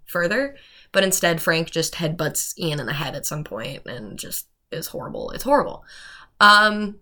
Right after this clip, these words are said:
<laughs> this show is rough. This, that's another thing I did wanna talk about. Like, Frank, Frank's end was so heartbreaking and so, I guess, real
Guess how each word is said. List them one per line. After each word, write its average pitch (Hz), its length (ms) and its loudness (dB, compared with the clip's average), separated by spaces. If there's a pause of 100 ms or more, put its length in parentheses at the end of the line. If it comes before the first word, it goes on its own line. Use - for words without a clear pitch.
<laughs> - 1120 -4
this 302 160 4
show 440 220 12
is 240 100 8
rough. - 540 2 (400)
This, - 200 -2
that's 233 280 6
another 208 400 6
thing 190 200 0
I 170 80 4
did 170 200 2
wanna 151 160 -2
talk 143 260 -6
about. 127 280 -4
Like, 147 360 -4 (1200)
Frank, 233 560 4 (880)
Frank's 254 380 4
end 185 320 4
was 170 220 2
so 196 320 6
heartbreaking 165 920 0 (460)
and 190 120 0
so, 208 440 2 (140)
I 196 80 4
guess, 233 240 4
real 170 640 0